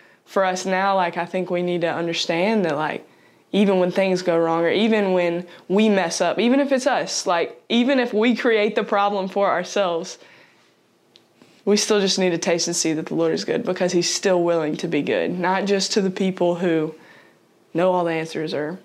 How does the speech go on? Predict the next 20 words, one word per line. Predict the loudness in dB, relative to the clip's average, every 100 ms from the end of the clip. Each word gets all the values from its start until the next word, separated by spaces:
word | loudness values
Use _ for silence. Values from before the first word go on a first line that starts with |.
| -6
who've | -6 -4 -2
done | 0 2
it | 2
right, | 2 2 -2 -2
you | 0
know? | 0 0 0
It's | -2 -2 -4
for | 0 0 0
everyone | 0 0 0 0 0 -2
who | -4 -4
just | -4 -4
turns | -2 -2 0
their | 0 0
eyes | 0 -2 -6
to | -6
the | -2
Lord | 0 0
and | -2
seeks | -4 -4 -6 -6
them. | -6 -8